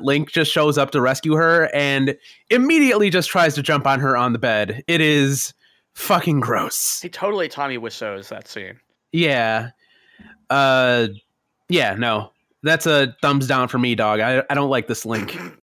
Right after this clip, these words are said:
Speaker 3: Yeah. Uh, yeah. So,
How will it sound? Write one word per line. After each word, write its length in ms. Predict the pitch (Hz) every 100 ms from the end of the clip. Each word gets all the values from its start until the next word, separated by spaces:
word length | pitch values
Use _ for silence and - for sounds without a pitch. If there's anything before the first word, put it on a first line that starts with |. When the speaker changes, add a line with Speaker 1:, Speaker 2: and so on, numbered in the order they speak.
| _ -
Speaker 3:
Yeah. 140 | 127 - - _ _ - - - _
Uh, 300 | 143 123 113 - _ _ _
yeah. 280 | 135 113 104 _ _ _ _ _
So, 120 | -